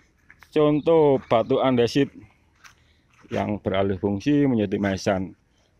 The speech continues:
dengan dimensi ukuran lebare tiga puluh, tebele dua puluh, panjang sekitar sam-, mungkin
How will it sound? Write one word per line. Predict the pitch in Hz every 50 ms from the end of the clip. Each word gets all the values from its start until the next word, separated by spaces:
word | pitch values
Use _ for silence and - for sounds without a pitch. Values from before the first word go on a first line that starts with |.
| _ - - -
dengan | 117 107 117 131 135 135
dimensi | 120 123 113 113 117 113 113 139
ukuran | 135 139 123 139 139 139 143 139 143 147 151 156 147 131 120 - - - - - - - - - - _ - _ _ _ _ _ _ _ _ _ _ _ -
lebare | - 127 123 - - 107 101 104 113 123 123 123 123 123 120 123 120 113 110 - - _ _ _ _ _ _ _ _ - _ _ _ _ _ _ _ _ _ _ _ _ _ -
tiga | 98 - 98 95
puluh, | - - 110 117 131 143 165 175 165 - - - - - - - - - - - _ _ _ _ _ _ _ - - - _ _ - - - - _ - - _ _ _
tebele | - 127 113 - - 113 107 107 117 127 127 131 135 131 127 127 131 135 131 - _ _ _ _ _ _ _ _ _ _ _ _ _ _ _ _ _ _ _ _ _ _ _
dua | - 101 104 104 104
puluh, | - 123 127 139 151 165 180 185 175 - _ _ _ _ _ _ - - - _ - - - - - - _ _ _ _ _ _ _ _ _ _ _
panjang | - 135 135 135 135 131 120 139 143 143 143 147 147 143 147 143 127
sekitar | - - 127 117 127 120 - 135
sam-, | 123 127 135 135 131
mungkin | 104 123 139 135 123 139